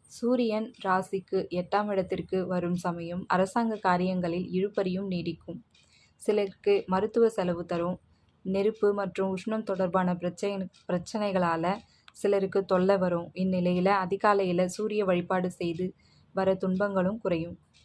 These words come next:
சந்திரன் எட்டாம் இடத்திற்கு வரும் சமயம் அலைச்சல், பிரண-, பிரயாணங்களால் தொல்லை,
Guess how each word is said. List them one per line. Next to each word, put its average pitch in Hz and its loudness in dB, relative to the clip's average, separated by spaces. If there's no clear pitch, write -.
சந்திரன் 233 4
எட்டாம் 208 0
இடத்திற்கு 185 -2
வரும் 175 0
சமயம் 180 0
அலைச்சல், 196 0
பிரண-, 190 -2
பிரயாணங்களால் 190 2
தொல்லை, 180 0